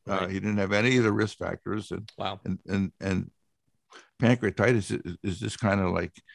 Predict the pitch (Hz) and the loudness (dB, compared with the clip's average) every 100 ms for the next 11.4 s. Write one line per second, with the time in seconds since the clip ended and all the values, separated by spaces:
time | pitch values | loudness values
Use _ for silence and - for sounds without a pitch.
0 | - - 110 110 110 98 98 107 110 101 | -16 -6 0 0 2 2 2 2 4 4
1 | 95 85 78 - 104 98 110 _ - 98 | 2 0 -6 -8 -2 -2 -4 _ -4 -2
2 | 92 90 113 113 - 90 90 - - 104 | -2 -2 -4 -4 -6 -6 -6 -8 -8 -6
3 | 101 85 98 113 117 - 95 92 95 92 | -4 -4 0 0 -2 -4 -2 -2 -2 -6
4 | - - 95 101 - 104 104 87 - - | -6 -8 -6 -6 -4 -2 -2 -4 -10 -14
5 | - 110 98 104 98 101 92 87 90 104 | -8 -4 2 4 6 4 2 2 4 4
6 | 107 101 92 90 95 101 - _ - 110 | 4 2 0 -2 -2 -4 -8 _ -2 -2
7 | - 104 95 101 120 98 92 - _ _ | -2 -2 2 4 6 6 2 -4 _ _
8 | - 101 110 98 104 120 104 95 104 98 | -12 0 2 4 4 4 4 2 4 4
9 | 95 - 113 101 95 90 - _ _ _ | 2 -2 0 2 2 -2 -8 _ _ _
10 | _ - 98 101 - 104 82 87 - 101 | _ -2 2 2 2 -2 0 -4 -2 0
11 | 98 92 87 | 0 -2 -6